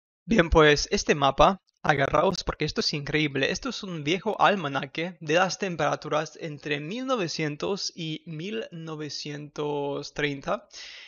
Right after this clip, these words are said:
Y fijaros a la temperatura más alta del año, ¿de acuerdo? En las diferentes regiones, ¿de acuerdo? De España, por ejemplo, ¿no?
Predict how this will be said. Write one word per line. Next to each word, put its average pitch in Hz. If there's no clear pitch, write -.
Y 160
fijaros 247
a 190
la 185
temperatura 160
más 175
alta 160
del 143
año, 135
¿de -
acuerdo? 156
En 180
las 170
diferentes 151
regiones, 147
¿de -
acuerdo? 143
De 147
España, 143
por 143
ejemplo, 147
¿no? 196